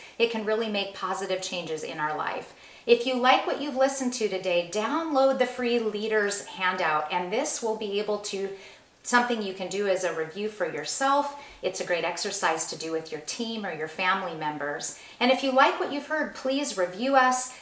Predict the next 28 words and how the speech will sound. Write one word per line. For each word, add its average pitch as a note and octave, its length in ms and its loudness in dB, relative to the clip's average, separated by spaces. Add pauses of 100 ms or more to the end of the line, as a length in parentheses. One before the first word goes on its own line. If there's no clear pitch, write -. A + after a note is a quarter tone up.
subscribe G3+ 640 2
to B3+ 140 0
the A3 80 2
podcast, G3 760 -2
and E3+ 80 -6
share D4 300 2
it - 40 -2
with B3 160 0
others A3+ 360 2
so F#3+ 140 0
that F3 280 0
more B3 320 4
people F#3+ 480 0 (260)
can F#3+ 220 -2
hear G#3 340 0
this - 240 0
great G#3 220 0
information F3+ 640 -4
and D#3+ 160 -6
learn E3+ 180 -2
how E3+ 180 -2
to D#3 80 -2
put - 220 -8
play D#3 320 -2
back D3 240 -2
into D#3 320 -8
their D#3+ 260 -2
lives. - 560 -4